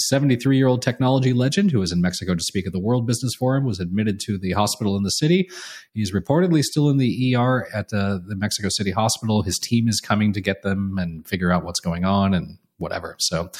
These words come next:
he was feeling strange after giving a speech at the forum, and he started exhibiting symptoms that alarmed his spouse, uh, sources with direct knowledge told T M Z on Wednesday. So I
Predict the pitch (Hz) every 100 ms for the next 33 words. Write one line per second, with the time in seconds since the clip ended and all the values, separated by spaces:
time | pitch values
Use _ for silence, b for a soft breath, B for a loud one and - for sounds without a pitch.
0 | B B B 104 90 - 104 85 85 -
1 | 127 135 127 107 101 98 92 87 - 127
2 | - - 123 143 175 139 90 - 98 90
3 | 92 92 98 98 98 - 98 95 98 -
4 | 90 87 92 87 - 92 80 - - -
5 | - - - 87 - 87 92 87 - 85
6 | - 87 87 - 90 87 - 160 160 143
7 | 120 131 113 113 85 73 - - - -
8 | 82 82